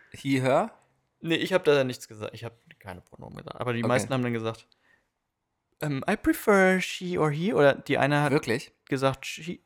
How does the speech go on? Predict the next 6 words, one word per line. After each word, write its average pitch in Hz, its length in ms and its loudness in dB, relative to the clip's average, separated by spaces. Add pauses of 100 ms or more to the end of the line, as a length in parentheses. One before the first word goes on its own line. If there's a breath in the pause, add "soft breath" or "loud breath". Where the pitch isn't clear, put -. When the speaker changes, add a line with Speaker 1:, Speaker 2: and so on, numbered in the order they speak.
Speaker 2:
ähm, 135 680 -2
die - 140 -6
eine 143 180 -2
hat 151 100 -6
gesagt, 143 560 -6 (960)
"I'm 135 540 -2